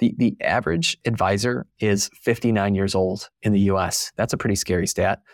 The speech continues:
So what happens if the advisor that you're thinking about working with retires or moves to another firm? What happens to your relationship with the advisor?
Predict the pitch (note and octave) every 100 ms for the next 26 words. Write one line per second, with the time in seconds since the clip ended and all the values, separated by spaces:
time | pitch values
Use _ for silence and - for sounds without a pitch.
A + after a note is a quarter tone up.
0 | _ - D3 F3 E3+ E3 D3+ - C3 -
1 | B2+ A2 A2+ A#2 A2+ G2+ G#2 G#2 - A2
2 | G2+ G#2 G2+ - G2+ G#2 G#2 G2+ G2+ -
3 | G#2+ - - - - A2+ G#2 G#2+ A2 -
4 | G#2 G2+ G2+ F#2 - D3 - - _ _
5 | _ - - A#2+ A#2 A#2 - G2 G2+ A2
6 | G#2 G2 C#3 E3 G#2+ - - - G2+ G2
7 | - F#2+ - G#2 F#2+ D#2+ - -